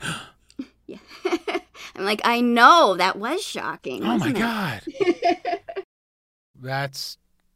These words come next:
Speaker 2: so cool. I'm so impressed that, that you were able to fight through that, 'cause I feel like that's a, an easy inflection moment for somebody to, to go the other way, right? And to not just, like, grin and bear it. And even if you,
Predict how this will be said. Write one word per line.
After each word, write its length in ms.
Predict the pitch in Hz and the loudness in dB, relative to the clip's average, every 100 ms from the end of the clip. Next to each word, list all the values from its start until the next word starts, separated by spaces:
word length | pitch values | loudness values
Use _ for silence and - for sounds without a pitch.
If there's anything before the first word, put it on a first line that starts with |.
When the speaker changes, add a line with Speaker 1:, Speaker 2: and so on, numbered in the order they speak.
| - | -20
Speaker 2:
so 320 | - 139 131 | -12 -8 -8
cool. 520 | 139 160 80 71 71 _ _ _ _ _ - | -8 -8 -8 -14 -18 _ _ _ _ _ -10
I'm 120 | 139 | -6
so 160 | 180 196 | -2 -2
impressed 360 | 143 143 131 | -2 -4 -6
that, 380 | 104 104 117 107 | -12 -14 -16 -8
that 160 | 107 101 | -8 -8
you 120 | 107 | -10
were 100 | 104 | -10
able 240 | 101 98 | -10 -12
to 440 | 95 107 92 85 78 _ - - - _ _ _ _ _ | -12 -12 -12 -12 -18 _ -20 -20 -20 _ _ _ _ _
fight 220 | 117 104 | -10 -8
through 120 | 127 | -6
that, 220 | 104 92 | -6 -6
'cause 140 | - 104 | -8 -10
I 80 | 98 | -10
feel 160 | 127 | -8
like 120 | 104 | -8
that's 200 | 101 98 | -8 -8
a, 200 | 101 92 - 107 - - - _ - | -8 -10 -12 -20 -20 -20 -20 _ -16
an 120 | 98 | -16
easy 400 | 117 123 110 107 | -10 -8 -8 -8
inflection 460 | 104 104 98 - 95 | -10 -10 -10 -10 -12
moment 280 | 87 85 | -12 -12
for 120 | - 90 | -16 -16
somebody 320 | 95 87 82 | -14 -12 -14
to, 160 | 82 | -16
to 120 | 80 95 | -16 -12
go 120 | 85 | -12
the 100 | 80 | -12
other 120 | 76 | -14
way, 180 | 73 71 _ | -18 -20 _
right? 280 | 98 87 82 - | -16 -14 -14 -16
And 180 | 90 82 | -18 -16
to 100 | 85 | -12
not 280 | 85 82 - | -10 -10 -12
just, 300 | 90 - - | -16 -14 -12
like, 240 | 85 82 _ | -12 -14 _
grin 140 | - | -16
and 80 | 95 | -12
bear 140 | 95 101 | -10 -10
it. 80 | |
And 100 | 123 | -10
even 180 | 160 185 | -10 -8
if 160 | 180 - | -10 -10
you, 240 | 117 101 | -14 -14